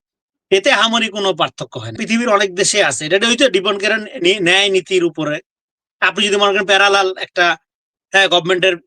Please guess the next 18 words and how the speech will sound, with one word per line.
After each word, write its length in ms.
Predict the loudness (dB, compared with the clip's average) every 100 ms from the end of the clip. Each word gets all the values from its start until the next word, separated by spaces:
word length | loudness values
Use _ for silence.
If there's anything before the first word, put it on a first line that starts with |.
| _
প্যারালাল 380 | 2 2 4 2
কিছু 220 | -2 -2
একটা 160 | 0 0
গড়ে 220 | 2 2
তুলবেন 260 | 2 0 0
নিজের 220 | 2 0
ক্ষমতা 360 | -2 -4 -2 -2
ব্যবহার 360 | 0 0 0
করে, 260 | -4 -8 -8
হ্যাঁ, 260 | -4 -4 -2
রাষ্ট্রকে 360 | -2 -2 -2
দুর্বল 340 | 2 2 2 0
করবেন, 280 | -2 -6 0
তাহলে 240 | 2 2
আপনি 120 | 0
এটা 100 | -2
করতে 260 | -2 -2 -2
পারেন। 220 | -2 -4